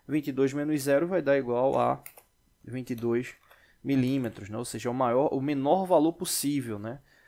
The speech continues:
Então, essa peça, ela teria justamente aqui indicações entre o valor máximo e o valor mínimo, ou seja, qualquer variação entre um e o outro, ela vai tá dentro da tolerância, né? Ou seja, esse diâmetro aqui,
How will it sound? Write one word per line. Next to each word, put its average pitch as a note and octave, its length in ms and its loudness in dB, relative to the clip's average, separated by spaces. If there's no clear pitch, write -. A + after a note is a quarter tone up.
Então, C3 160 -6
essa C3+ 220 0
peça, D3 400 2
ela E3 80 4
teria D#3 260 0
justamente D3 480 -4
aqui C#3 160 -8
indicações C#3+ 640 -4
entre C3+ 180 -8
o C#3 40 -6
valor C#3+ 260 2
máximo D#3 640 0
e F3+ 80 -2
o E3+ 60 2
valor D#3+ 320 4
mínimo, E3+ 340 -4
ou D#3 80 -2
seja, C3+ 240 -8
qualquer C#3 540 0
variação C#3+ 580 6
entre E3 180 -4
um E3+ 60 0
e F3 100 -4
o F3+ 60 0
outro, E3 300 0
ela F3 100 4
vai F3 140 2
tá C#3+ 180 4
dentro C#3 580 -4
da B2+ 160 0
tolerância, C3 640 0
né? G#2+ 160 -10
Ou C#3 100 -4
seja, A#2+ 480 -2
esse - 160 -4
diâmetro D#3+ 560 4
aqui, D#3+ 340 -2